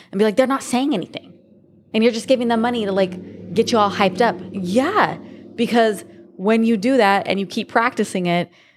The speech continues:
like, then you, it becomes part of who you are. And it is simple, but, like, that's, that's what gets us through life, like, these little tiny simple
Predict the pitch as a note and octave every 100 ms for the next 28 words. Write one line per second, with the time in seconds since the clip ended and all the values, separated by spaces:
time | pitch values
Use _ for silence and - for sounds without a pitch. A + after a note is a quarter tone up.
0 | _ F#3 F#3 - _ _ _ _ _ _
1 | _ _ _ _ G#3 G3 F#3 F#3+ G3+ G3
2 | - G3 G3+ F#3+ G3+ F#3 - F3+ E3 G3
3 | F3+ E3+ G#3 G3 D#3+ D#3+ D#3+ _ _ _
4 | _ - F#3 F3+ F3 F3 E3+ F#3+ F#3+ G#3+
5 | - C4+ A#3+ C4+ C#4+ D#4 _ _ _ _
6 | _ _ _ _ _ _ G#3+ - - -
7 | _ _ _ _ _ _ _ _ _ _
8 | _ _ _ _ _ _ _ _ _ _
9 | - G3 - G#3 G3+ - G3+ - G3+ F3
10 | F#3 F3 F#3 F#3 F3 F3 D3 F3+ F#3 F3+
11 | F3+ - F#3+ F3+ F3+ F#3+ F3+ F#3 F3+